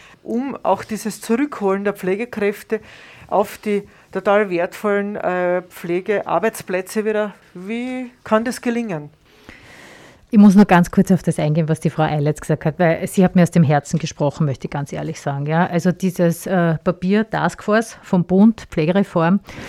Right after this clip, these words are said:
Speaker 2: ähm, es liegt zwar, glaube ich, in keiner Schublade, aber die Pandemie hat das halt wirklich irgendwie, äh, ein bisschen zur Seite gelegt. Und ich bin da wirklich Treiberin mit meiner Kollegin aus Vorarlberg,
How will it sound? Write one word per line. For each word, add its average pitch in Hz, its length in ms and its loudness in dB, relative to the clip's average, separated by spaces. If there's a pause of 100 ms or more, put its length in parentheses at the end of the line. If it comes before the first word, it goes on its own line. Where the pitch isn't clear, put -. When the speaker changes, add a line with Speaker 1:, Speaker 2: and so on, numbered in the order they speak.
(260)
Speaker 2:
ähm, 165 720 0 (200)
es - 140 -18
liegt 185 240 -4
zwar, 165 140 -4
glaube 170 220 -4
ich, 180 40 -2
in 175 80 -2
keiner 160 300 0
Schublade, 165 680 -2
aber 160 280 2
die 170 100 -4
Pandemie 165 560 4
hat 170 220 -2
das 160 140 -6
halt 165 160 0
wirklich 170 440 -4
irgendwie, 160 540 0 (160)
äh, 226 40 -10
ein 160 540 -2
bisschen 175 460 -2
zur 180 120 -4
Seite 165 380 -2
gelegt. 180 540 -2 (360)
Und 180 440 0
ich 180 100 -2
bin 185 160 4
da 180 100 6
wirklich 196 360 2
Treiberin 175 640 4
mit 175 160 4
meiner 170 180 4
Kollegin 170 400 4
aus 170 140 2
Vorarlberg, 170 680 2